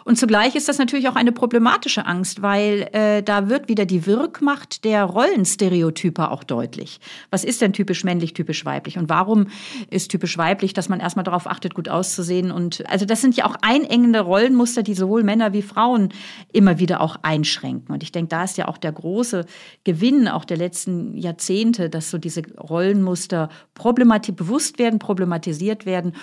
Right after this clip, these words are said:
und vieles auch anders möglich geworden ist, aber nach wie vor sie eine große Wirkmacht haben.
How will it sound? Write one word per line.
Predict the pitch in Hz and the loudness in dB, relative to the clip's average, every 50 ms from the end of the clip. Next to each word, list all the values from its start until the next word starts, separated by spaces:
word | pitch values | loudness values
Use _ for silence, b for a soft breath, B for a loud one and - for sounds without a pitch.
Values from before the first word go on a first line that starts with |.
| B B B | B B B
und | B 196 - | B -2 0
vieles | - - 254 247 247 233 - - | 2 4 4 6 6 4 4 2
auch | 175 - - | -4 -4 -2
anders | - 175 175 180 175 160 - - | -2 0 0 2 0 -2 0 0
möglich | 175 175 220 285 - 277 240 - | 0 2 2 0 0 -2 -4 -4
geworden | - 214 190 196 190 190 180 185 | -4 -4 0 0 0 0 0 -2
ist, | 180 - - | -4 -4 -6
aber | 170 165 165 | -4 -4 -2
nach | 160 151 147 170 190 - - | 0 0 0 0 -2 -2 -2
wie | 196 | -4
vor | 196 - 185 180 175 | -4 -2 -4 -4 -4
sie | 160 175 165 | -4 -4 -4
eine | - 160 165 | -4 -4 -6
große | 160 165 160 160 160 156 - 143 131 | -6 -6 -8 -6 -6 -6 -6 -4 -4
Wirkmacht | 160 170 170 165 - - 139 139 - - - | -4 -4 -6 -8 -10 -12 -12 -12 -14 -16 -18
haben. | 139 135 - - 165 | -18 -18 -16 -18 -20